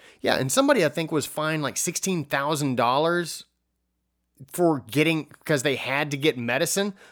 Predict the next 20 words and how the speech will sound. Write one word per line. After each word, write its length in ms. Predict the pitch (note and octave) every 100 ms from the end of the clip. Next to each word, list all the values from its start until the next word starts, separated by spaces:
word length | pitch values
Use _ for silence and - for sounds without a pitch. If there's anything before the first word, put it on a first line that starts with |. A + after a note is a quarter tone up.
| -
but 100 | C3+
they 140 | C3+
didn't 180 | D3+ D3+
have, 400 | C3+ D3+ D3 C3+
like, 220 | C3 B2
a 120 | G#2+ G2
C 300 | - - A#2
V 160 | A2+
S 140 | A2+ -
type, 160 | A#2+
or, 80 | A2
like, 160 | G2 G#2
a 40 |
pharmacy 720 | - A2+ A2 C#3 C#3 E3+ E3+ - - _ -
in 160 | C#3+ C#3+
their 220 | C3+ B2+
three-mile 760 | - - C3+ C#3+ C3+ C3+ B2+
radius 480 | A2+ A#2 C#3+ D#3+ -
or 60 | D#3
whatever. 480 | E3 F3+ F#3+ F#3+